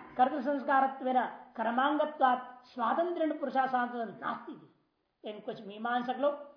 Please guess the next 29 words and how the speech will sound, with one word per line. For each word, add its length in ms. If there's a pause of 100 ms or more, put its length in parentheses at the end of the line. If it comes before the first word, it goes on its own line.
(120)
कर्म 200
जड़ा 260
कहते 200
हैं 240
मीमांसकों 520
को। 240 (1600)
ये 100
चाहु 420 (260)
कर्म 260
जड़ा, 500 (720)
कर्म 280
से 100
ही 80
मोक्ष 260
होता 200
है 60
ऐसा 220
मानते 360
बड़ा 260
हट 280
करके 280
बैठे 260
हुए 160
हैं, 120
जड़ 160
बुद्धि 360
हो 200
चुका 240
है। 260